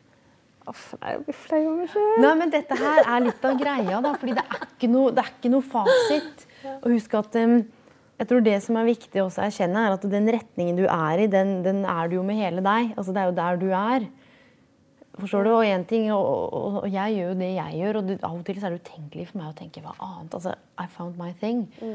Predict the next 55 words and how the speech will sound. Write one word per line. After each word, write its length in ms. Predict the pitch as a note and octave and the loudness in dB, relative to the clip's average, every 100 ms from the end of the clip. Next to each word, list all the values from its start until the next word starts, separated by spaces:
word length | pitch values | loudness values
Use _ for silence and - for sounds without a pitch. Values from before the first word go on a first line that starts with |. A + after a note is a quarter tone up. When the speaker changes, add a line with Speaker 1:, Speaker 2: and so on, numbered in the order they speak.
| F#3+ | -12
Speaker 2:
Og 180 | - G3 | -8 -6
det 80 | G3 | -4
har 160 | F3+ | -4
jo 60 | F#3 | -4
du 80 | F#3 F#3+ | -2 -2
også. 240 | G#3+ B3 A#3+ - _ _ - | 0 -2 -6 -16 _ _ -4
Og 60 | G3 | 0
det 120 | F#3+ | 0
å 80 | F#3+ | 0
kanskje 360 | F#3+ G#3+ E3+ F3 | -2 -6 -6 -6
ikke 120 | F#3+ | -4
da 80 | F#3 | -4
helt 320 | F3+ F#3 F3+ - | -4 -2 -2 -2
leke 320 | G3 D#3 E3 | -4 -4 -6
med 140 | E3+ | -6
tanken 400 | F#3+ F3+ D3 D#3+ | -4 -6 -4 -4
om, 140 | E3+ F3 | -2 -2
ok, 140 | F3 F3 | -2 -2
nå 120 | E3+ D#3+ | -2 -4
skal 240 | - E3+ | -4 -4
du 40 | F3 | -2
ende 200 | E3 D3+ | -2 -4
opp 80 | F3 | -4
med 100 | E3+ | -4
å 40 | |
bli 80 | D#3+ | -4
advokat 520 | D3 F3 - D#3+ D3+ E3+ | -6 -8 -6 -8 -6 -4
eller 140 | F#3 | -2
lege, 380 | F3+ D#3+ F3+ A3+ A3 - - | -2 -2 -2 -2 -4 -12 -12
Speaker 1:
Mm. 140 | A3+ G3+ | -8 -2
Speaker 2:
men 100 | G#3 | 0
det 80 | F#3 | 0
å 60 | |
kunne 160 | F#3 G3 | -4 -6
se 140 | - E3+ | -6 -8
på, 100 | G#3+ | -6
ok, 100 | B3+ | -6
hva 120 | B3+ A#3 | -4 -4
er 60 | |
det 80 | A#3+ | -6
du 60 | - | -6
synes 200 | G#3+ - | -6 -6
er 60 | A#3 | -6
spennende, 460 | - A3+ G3 B3+ | -2 -2 0 -4
som 160 | B3 G#3 | -4 -6
du 100 | G#3 | -6
sa, 180 | G#3+ G#3 | -2 0
astrofysiker, 800 | F#3+ - F#3+ - F3 - - A3+ | -2 -4 -6 -6 -8 -8 2 2
er 140 | - G#3 | 4 2
det 60 | |
noen 160 | A3 A#3+ | 2 2
andre 380 | A3 F3+ D3+ D#3 | 2 0 -4 -4
ting? 180 | D4+ A#4+ - - _ _ _ _ _ _ - _ - - - _ _ _ - | -2 -2 -4 -10 _ _ _ _ _ _ -20 _ -20 -20 -20 _ _ _ -4
Speaker 1:
Eh, 1000 | C4+ C4 B3+ B3+ C4 B3+ B3+ B3+ C4 C4 C4 - C4 | -2 0 -2 -2 -4 -4 -6 -6 -8 -10 -14 -4 -2
nei, 140 | B3 | -2